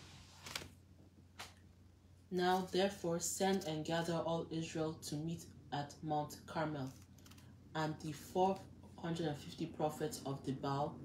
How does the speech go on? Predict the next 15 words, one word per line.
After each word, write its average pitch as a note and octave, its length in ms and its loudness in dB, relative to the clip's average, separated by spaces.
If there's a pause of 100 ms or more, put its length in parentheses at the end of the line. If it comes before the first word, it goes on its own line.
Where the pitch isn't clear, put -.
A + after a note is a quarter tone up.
(400)
and D3 180 -2
the D3 80 -2
four E3+ 280 0
hundred D#3+ 460 0
prophets D3 300 -2
of C3+ 160 -2 (100)
Asher-, B2+ 380 -2 (420)
Asherah, D3+ 600 0 (480)
who F3 120 -2 (200)
ate, D#3+ 240 2 (580)
who F#3 140 2
ate E3 160 0
at C3+ 180 2
Jezebel's C#3+ 480 -2
table. - 260 -2